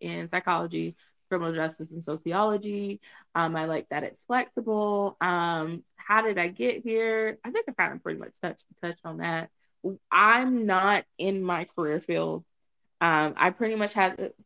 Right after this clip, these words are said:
similar issues to Ayo after I graduated. I thought that I had a guaranteed job. It did not turn out.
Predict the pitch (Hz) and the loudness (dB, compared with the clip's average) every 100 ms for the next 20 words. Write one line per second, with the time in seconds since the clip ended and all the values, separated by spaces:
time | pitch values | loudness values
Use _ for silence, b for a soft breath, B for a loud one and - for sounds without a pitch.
0 | _ - 262 247 226 - 190 190 196 - | _ -4 -2 0 0 0 0 -2 -4 -6
1 | - 160 170 160 160 165 165 165 165 160 | -4 -2 2 2 0 -2 -4 -2 -2 0
2 | 170 156 156 151 160 175 190 190 190 - | 0 2 0 0 0 0 2 4 4 2
3 | 196 190 190 190 185 175 175 180 196 196 | 0 0 0 0 0 0 -4 -4 -6 -8
4 | 170 160 160 160 160 165 165 165 165 - | -6 -4 -2 -2 -2 -6 -4 -2 -2 -4
5 | 165 156 156 143 | -6 -4 -6 -6